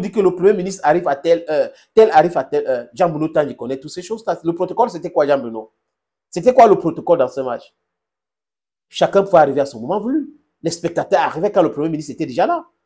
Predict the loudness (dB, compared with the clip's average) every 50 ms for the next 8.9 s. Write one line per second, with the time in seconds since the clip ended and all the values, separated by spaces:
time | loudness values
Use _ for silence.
0 | _ _ _ _ _ _ _ _ -2 2 4 4 4 2 0 -4 -4 -4 -2 0
1 | 0 0 0 -2 -4 -2 -2 -2 -2 -2 -6 -12 _ _ _ _ _ -6 -4 -4
2 | -4 -6 -8 -8 -8 -8 -8 -8 -10 -10 -4 -2 0 0 0 -2 -6 -12 _ _
3 | _ _ _ _ _ _ _ _ _ _ _ _ _ _ _ _ -4 -4 -4 -4
4 | -6 -10 -14 -12 -8 -8 -6 -6 0 2 2 2 4 2 2 2 2 2 2 4
5 | 4 4 2 2 0 0 0 -2 -4 -6 -4 0 2 4 4 2 2 -2 -6 -2
6 | -2 -2 0 2 2 0 0 0 2 2 2 2 2 -2 -4 2 4 4 6 6
7 | 2 0 0 -2 -8 _ _ _ _ _ _ _ _ _ _ _ _ _ _ _
8 | _ 0 2 2 2 2 0 -4 -4 -2 -2 -2 -2 -2 -6 -12 -16